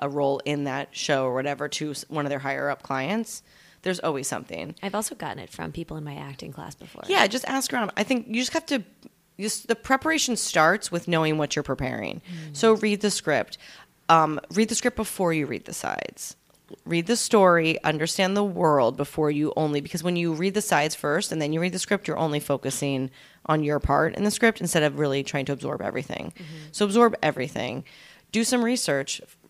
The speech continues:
Speaker 1: Look at, if it's a T V show, who is the sh-, who are the showrunners, who's the writers, who are the producers. That's gonna clue you into style, tone,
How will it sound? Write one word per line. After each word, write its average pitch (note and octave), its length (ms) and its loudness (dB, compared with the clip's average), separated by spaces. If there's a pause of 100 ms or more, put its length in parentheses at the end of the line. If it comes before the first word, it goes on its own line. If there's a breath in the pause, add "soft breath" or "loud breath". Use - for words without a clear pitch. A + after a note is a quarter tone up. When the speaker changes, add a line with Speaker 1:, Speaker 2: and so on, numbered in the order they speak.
Speaker 1:
Look F3 220 0
at, F#3 220 8
if - 120 -2
it's F3 100 -4
a F3+ 60 -2
T F#3+ 160 -2
V F3+ 100 -2
show, D3 240 0
who D#3+ 160 -2
is E3 120 -2
the F3+ 100 0
sh-, - 80 -4
who F3+ 120 -2
are E3+ 60 0
the F3 80 -2
showrunners, C3+ 600 0
who's D3 160 -4
the D3 80 -2
writers, C3+ 440 -2
who - 80 -4
are C#3+ 40 -10
the C#3 80 -6
producers. - 560 -8
That's - 180 -6
gonna D3 260 -2 (360 loud breath)
clue F#3+ 180 2
you E3+ 220 2
into D3 360 -2
style, C#3+ 460 0
tone, C#3 560 -4